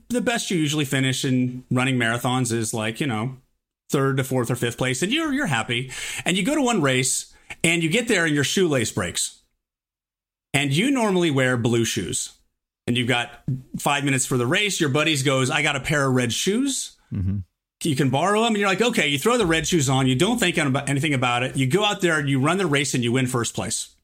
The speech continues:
Speaker 1: You're so excited, your buddy lets you keep the shoes.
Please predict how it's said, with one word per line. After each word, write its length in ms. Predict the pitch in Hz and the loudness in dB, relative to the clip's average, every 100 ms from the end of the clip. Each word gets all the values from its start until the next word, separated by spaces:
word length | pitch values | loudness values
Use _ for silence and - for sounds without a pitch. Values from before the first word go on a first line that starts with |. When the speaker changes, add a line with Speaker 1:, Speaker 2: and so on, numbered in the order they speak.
| _ _ _ _ _ _ _ - | _ _ _ _ _ _ _ -2
Speaker 1:
You're 160 | 147 | 0
so 240 | 220 247 214 | 2 0 0
excited, 480 | - 196 165 170 | 0 0 0 0
your 100 | 139 | 2
buddy 320 | 135 139 151 156 | 2 2 2 2
lets 260 | 139 131 | 0 0
you 60 | 123 | -4
keep 380 | - - 143 131 | -2 -2 0 0
the 80 | |
shoes. 560 | 120 - 107 87 - - | -2 -2 -2 -4 -6 -10